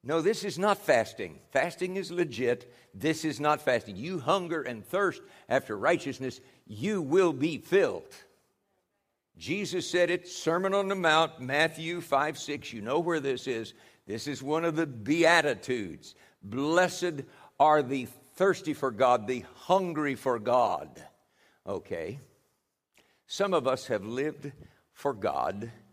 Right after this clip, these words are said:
and, and been serious about it and worked for God longer than, than the Cunninghams and some of the rest of us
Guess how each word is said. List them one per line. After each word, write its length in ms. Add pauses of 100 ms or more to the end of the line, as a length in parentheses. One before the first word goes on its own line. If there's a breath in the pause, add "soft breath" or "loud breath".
(460 soft breath)
and, 240
and 200
been 140
serious 520
about 280
it 100 (140)
and 200
worked 260
for 160
God 460 (960)
longer 840 (960)
than, 580 (300)
than 200
the 80
Cunninghams 800
and 160
some 340
of 60
the 80
rest 300
of 120
us 360